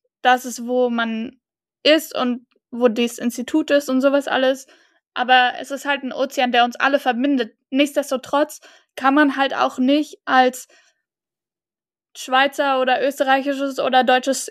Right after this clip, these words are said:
Institut nach Kamerun gehen und sagen, „Ja, wir forschen jetzt die Gewässer vor Kamerun“, weil du musst halt eigentlich langfristige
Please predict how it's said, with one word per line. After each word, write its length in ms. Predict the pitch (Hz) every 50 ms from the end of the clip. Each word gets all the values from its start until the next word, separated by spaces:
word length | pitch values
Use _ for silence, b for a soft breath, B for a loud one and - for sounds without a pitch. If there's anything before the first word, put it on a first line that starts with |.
| -
Institut 680 | - 269 262 262 - 247 - - - 320 339 330 - - - _ _ _ _ _ _ _ _ _ _ _
nach 320 | 262 262 262 262 - _
Kamerun 520 | - - 294 294 330 320 262 254 254 247 240
gehen 260 | 240 240 247 262 285
und 100 | 285 254
sagen, 260 | 262 254 262 262 262
„Ja, 180 | 254 247 247 233
wir 260 | 247 240 - - -
forschen 360 | - - 269 269 269 - 254
jetzt 320 | 247 240 247 - - - -
die 80 | 240
Gewässer 360 | 233 226 226 240 240 - 240
vor 160 | 226 - 240 -
Kamerun“, 640 | - - 202 190 165 220 226 240 262 302 320 B B B B B B B B B _ - - - _
weil 540 | - 240 247 247 247 247 254 247 - - - - _ _ _ _ _ _ _ _ _
du 160 | - 240 262 254
musst 240 | 262 294 294 - 294
halt 120 | 269 254
eigentlich 380 | - 254 269 269 269 269 262 254
langfristige 1200 | - 247 240 - 277 269 262 269 277 262 - - 269 269 - - 254 254 254 240 240 233 240